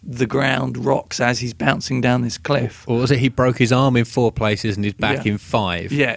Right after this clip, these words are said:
Speaker 1: I mean,
Speaker 2: Good God.
Speaker 1: Yeah. Um, you watch that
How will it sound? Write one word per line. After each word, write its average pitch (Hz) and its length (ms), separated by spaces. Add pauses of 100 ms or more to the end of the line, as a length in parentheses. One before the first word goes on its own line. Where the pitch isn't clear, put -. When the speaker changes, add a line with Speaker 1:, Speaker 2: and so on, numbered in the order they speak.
Speaker 1:
I 131 100
mean, 147 260
Speaker 2:
Good 143 300
God. 87 300
Speaker 1:
Yeah. 135 220 (400)
Um, 139 300 (800)
you 165 180
watch - 340
that 160 360